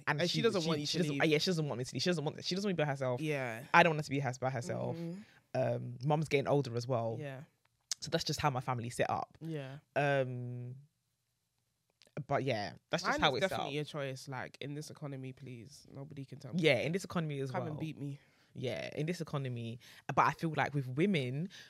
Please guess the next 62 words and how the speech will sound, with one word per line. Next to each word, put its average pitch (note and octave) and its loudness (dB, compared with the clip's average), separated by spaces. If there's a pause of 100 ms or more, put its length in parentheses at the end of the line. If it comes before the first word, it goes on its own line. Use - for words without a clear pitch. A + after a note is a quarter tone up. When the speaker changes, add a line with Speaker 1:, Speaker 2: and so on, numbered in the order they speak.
Speaker 1:
you D3+ 2
kind F3 4
of D3 0
get - 2 (240)
a D3 4
little D3+ 4
bit, C#3 0 (200)
bit C#3 4
of B2+ 0
an C#3 2
allowance D3 -2 (120)
for D3+ 0
that C#3+ 0
because - -4
you C#3 0
are G3+ -2
the - -8
woman. B2+ -4
You C3 0
are D#3 0
meant D#3+ -4
to C3 -12 (160)
look B2 -8
after A#2+ -6
Speaker 2:
Mm. E3+ -8
Speaker 1:
your, C3 0 (160)
your, C3 0 (140)
your C3 -2
fam-, B2+ -2
your B2+ 0
parents. B2 -2 (240)
My D3 -4
brother's A3 4
not, D#3+ 2
hasn't D3+ 0
got A#2 -4
the A#2+ -4
same C3 -2
expectations B2+ -4
as B2+ -4
me. B2 -2 (120)
My D3 2
brother A3 4
lives F#3 2
at - 2
home D3+ 0
too. D#3+ 2 (160)
My D#3+ -2
brother G3 6
is D#3 0
thirty - 2
years D#3 4
old. A3+ 6
Speaker 2:
Yeah. G3+ 2
Speaker 1:
Do G3+ -8
you F3+ 2
know F3+ 4
what - 2
I'm F3 0
saying? G#3 2
Speaker 2:
Yeah. G3+ -2 (260)
Speaker 1:
And, D3 4